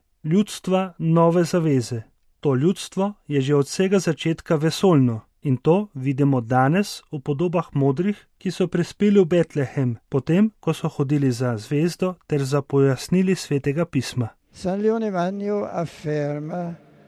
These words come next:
Speaker 2: "Un tempo era stato"
Speaker 1: Sveti Leon Veliki trdi: "Abrahamu je bilo nekdaj obljubljeno brezštevilno potomstvo, ki ne bo rojeno po mesu, temveč po rodovitnosti vere." Marijino vero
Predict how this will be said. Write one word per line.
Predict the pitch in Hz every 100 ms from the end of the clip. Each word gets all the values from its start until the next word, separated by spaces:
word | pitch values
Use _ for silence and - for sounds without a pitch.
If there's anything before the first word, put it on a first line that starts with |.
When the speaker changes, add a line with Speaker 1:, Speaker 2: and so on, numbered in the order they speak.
| _
Speaker 2:
"Un | 196 147 147
tempo | 190 208 220 202
era | 175 156
stato" | - 165 165 160
Speaker 1:
Sveti | 139 135
Leon | 127 139 139 127
Veliki | 147 180 190 - 180
trdi: | - 135 113 110 110 _ _ -
"Abrahamu | 120 120 131 165 165 170
je | 156
bilo | 151 147
nekdaj | 151 180 175 180 165
obljubljeno | 147 139 165 208 190 180 180
brezštevilno | 143 175 196 - 208 196 196 196
potomstvo, | 190 185 180 143 - - 120 - _ _ _
ki | - 180 202 -
ne | 156 156
bo | 156 220
rojeno | 180 165 165 160
po | - 151
mesu, | 147 139 - - 123 _ _ _ _
temveč | 139 135 143
po | - 156 151 -
rodovitnosti | 143 143 135 147 190 196 196 - 190
vere." | 165 170 151 113 107 _ _ _ -
Marijino | 123 139 143 127
vero | 120 147 185